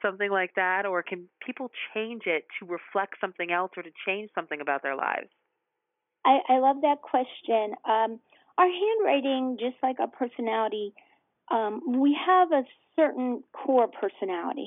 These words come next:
Speaker 2: However, example, if you're impatient and you'd like to be more patient, there are things you can change in your handwriting. Um, let's say, example, you don't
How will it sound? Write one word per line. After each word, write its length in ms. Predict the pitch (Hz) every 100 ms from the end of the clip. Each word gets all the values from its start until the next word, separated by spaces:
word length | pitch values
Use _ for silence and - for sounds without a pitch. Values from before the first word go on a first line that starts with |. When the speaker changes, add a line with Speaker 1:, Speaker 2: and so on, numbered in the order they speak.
| - -
Speaker 2:
However, 600 | 285 285 285 - - - _ _ - - -
example, 640 | - 262 254 302 302 294 269
if 140 | 277 262
you're 240 | 262 302 -
impatient 800 | 285 285 262 - 277 - - 202
and 140 | 247 247
you'd 160 | 262
like 240 | 240 247 247
to 100 | 262
be 140 | 247
more 320 | 240 226 247 247
patient, 540 | - 415 - 392 - - - _
there 140 | 311 311
are 40 | 294
things 240 | - 277 269
you 100 | 269 -
can 140 | 247 -
change 240 | 247 226 220
in 80 | 214
your 160 | 214 214 -
handwriting. 800 | 226 233 208 196 185 180 180 180 - - - -
Um, 320 | 185 233 247 - _ _ 285
let's 160 | 349 -
say, 280 | 339 311 - -
example, 480 | 254 240 262 254 240
you 360 | 226 240 226 - _ _ -
don't 260 | 269 269